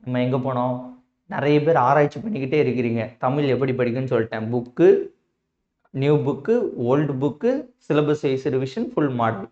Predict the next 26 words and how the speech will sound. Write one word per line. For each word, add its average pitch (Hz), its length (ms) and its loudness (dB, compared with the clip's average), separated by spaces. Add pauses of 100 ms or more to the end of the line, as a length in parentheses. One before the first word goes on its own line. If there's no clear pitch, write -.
மேத்ஸ் 147 360 -2
வந்து 131 220 -4
பாத்தீங்கன்னா 127 320 -4 (420)
ஃபர்ஸ்ட் 135 260 -4
டாபிக் 160 400 2
படிங்க. 131 240 -4
நான் 123 140 -2
இப்ப 135 120 0
எல் 135 160 0
சி 175 80 0
எம், 139 100 -2
ஹெச் 131 160 -2
சி 147 80 0
எஃப் 120 140 -6
கொடுத்துருக்கோம்ல, 127 520 -4
நூத்தி 131 240 -4
இருபது 131 240 0
கணக்கு 156 240 -6
பாருங்க. 131 260 -4
நீங்க 160 200 -6
அந்த 139 160 -6
நூத்தி 170 280 -6
இருபது 185 280 2
கணக்கு 202 260 -6
பார்க்கவே 190 380 2
கஷ்டப்படுறீங்க. 175 720 -2